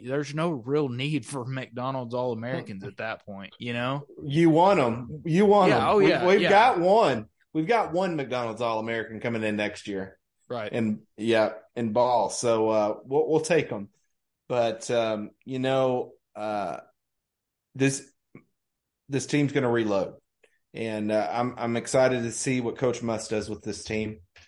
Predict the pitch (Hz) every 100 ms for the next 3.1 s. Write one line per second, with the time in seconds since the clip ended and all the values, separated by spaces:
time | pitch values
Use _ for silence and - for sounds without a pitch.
0 | _ _ _ _ 123 107 104 101 104 101
1 | 101 - - 127 123 - 123 110 107 120
2 | 117 110 104 110 113 104 95 110 101 113
3 | 101